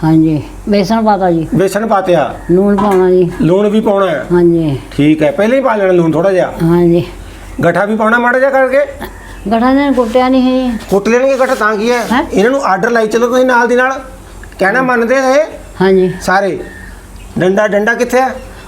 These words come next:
Speaker 1: ਹੈ।
Speaker 2: ਆ ਨਾਲੇ ਪਿਆ ਡੰਡਾ।
Speaker 1: ਹਾਂ ਜੀ।
Speaker 2: ਇਹਦੀ ਤਾਂ ਲੋੜ ਪੈਂਦੀ ਨਹੀਂ ਹੋਣੀ, ਬਸ ਦਿਖਾਣਾ ਹੀ ਹੁੰਦਾ ਇਹ ਤਾਂ।
Speaker 1: ਹਾਂ ਜੀ।
Speaker 2: <laughs> ਹੈ ਬੇਬੇ?
Speaker 1: ਹਾਂ ਜੀ।
Speaker 2: ਵਾਹ ਜੀ ਵਾਹ, ਬੇਬੇ ਦਾ ਡੰਡਾ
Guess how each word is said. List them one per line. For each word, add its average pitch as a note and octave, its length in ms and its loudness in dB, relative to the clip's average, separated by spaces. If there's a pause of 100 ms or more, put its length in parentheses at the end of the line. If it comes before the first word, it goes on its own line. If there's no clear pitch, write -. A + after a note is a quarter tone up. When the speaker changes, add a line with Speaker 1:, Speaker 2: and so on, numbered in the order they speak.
Speaker 1:
ਹੈ। F3+ 180 0 (220)
Speaker 2:
ਆ F#3+ 80 2
ਨਾਲੇ G3+ 340 2
ਪਿਆ B3+ 140 0
ਡੰਡਾ। G3 420 0 (160)
Speaker 1:
ਹਾਂ E3 180 2
ਜੀ। D#3+ 380 4
Speaker 2:
ਇਹਦੀ G#3 160 0
ਤਾਂ C4+ 120 -2
ਲੋੜ B3 220 2
ਪੈਂਦੀ A#3+ 220 0
ਨਹੀਂ A#3+ 120 2
ਹੋਣੀ, A#3 120 4
ਬਸ B3+ 160 2
ਦਿਖਾਣਾ G#3+ 300 0
ਹੀ A#3+ 60 4
ਹੁੰਦਾ G#3+ 180 0
ਇਹ G#3+ 60 -2
ਤਾਂ। C#4 160 -2 (520)
Speaker 1:
ਹਾਂ D#3+ 160 2
ਜੀ। D3+ 160 4
Speaker 2:
<laughs> D#3 100 0
ਹੈ A#3 220 0
ਬੇਬੇ? B3 240 2 (260)
Speaker 1:
ਹਾਂ F3 140 4
ਜੀ। F3 260 2 (400)
Speaker 2:
ਵਾਹ F#3+ 380 2
ਜੀ D#3+ 160 -2
ਵਾਹ, D3+ 160 2
ਬੇਬੇ F3 280 2
ਦਾ G#3+ 80 2
ਡੰਡਾ F#3+ 360 2